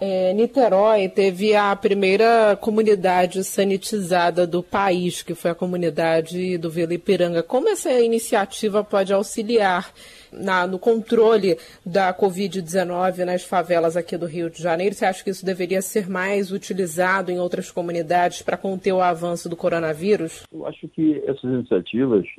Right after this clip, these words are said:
Speaker 2: tá, por mais que elas sejam importantes, mas é ficar, ficar meio,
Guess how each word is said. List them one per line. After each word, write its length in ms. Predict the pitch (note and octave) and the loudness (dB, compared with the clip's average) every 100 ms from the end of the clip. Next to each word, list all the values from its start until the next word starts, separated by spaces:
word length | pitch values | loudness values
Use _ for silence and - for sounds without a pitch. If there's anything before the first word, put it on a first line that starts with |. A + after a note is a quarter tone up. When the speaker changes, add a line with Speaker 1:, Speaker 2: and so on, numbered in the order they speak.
| - | -6
Speaker 2:
tá, 100 | F2+ | -6
por 160 | - G2 | -4 -2
mais 200 | G#2 G#2 | -2 0
que 60 | |
elas 140 | G2 - | 0 0
sejam 180 | F2+ F2+ | -4 -4
importantes, 760 | E2 D#2+ D2+ - A2 A#2+ - | -4 -4 -4 -4 -2 -2 -4
mas 120 | A2+ A2 | -2 -2
é 60 | C3 | 0
ficar, 180 | - | -2
ficar 260 | C3+ - B2+ | -4 0 2
meio, 260 | B2+ C3+ | 4 2